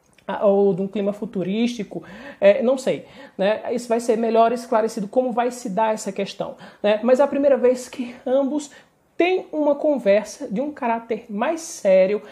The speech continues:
e a partir desse caráter mais sério fala-se sobre a grande doença do mundo que vai fazer com que qualquer situação se destrua.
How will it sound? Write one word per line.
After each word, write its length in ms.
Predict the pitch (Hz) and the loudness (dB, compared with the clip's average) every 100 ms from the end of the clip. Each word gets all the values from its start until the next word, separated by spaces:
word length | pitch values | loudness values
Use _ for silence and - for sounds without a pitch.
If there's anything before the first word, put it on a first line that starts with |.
| - - | -8 0
e 60 | |
a 80 | 254 | 2
partir 420 | 254 247 - 294 | 2 -4 -2 -6
desse 240 | 311 294 - | -4 -6 -8
caráter 460 | 262 247 247 254 | -6 -4 -4 -4
mais 220 | 233 226 226 | -4 -4 -6
sério 420 | - 202 214 240 - _ | -2 0 0 -2 -12 _
fala-se 540 | - 240 233 247 247 | 0 2 2 0 -4
sobre 540 | - - 240 220 247 - - | -10 -4 -2 -2 -4 -8 -4
a 100 | - | 0
grande 400 | 196 180 269 302 | 0 0 0 0
doença 680 | 240 262 208 220 233 - 226 | -4 -2 -2 -2 -6 -6 -6
do 100 | 196 | -4
mundo 400 | 339 285 294 320 - - | 0 0 0 -4 -8 -6
que 100 | 277 | -2
vai 180 | 277 | 0
fazer 380 | 294 302 262 240 | 0 -2 0 0
com 140 | 247 262 | -2 -6
que 80 | |
qualquer 560 | 277 262 233 - 311 330 | 0 2 2 -2 -10 -10
situação 800 | - 302 302 285 277 - 226 254 | -12 -8 -2 -2 -4 -8 -6 -8
se 140 | - 240 | -8 -6
destrua. 640 | 302 - 330 294 - | -6 -6 0 2 2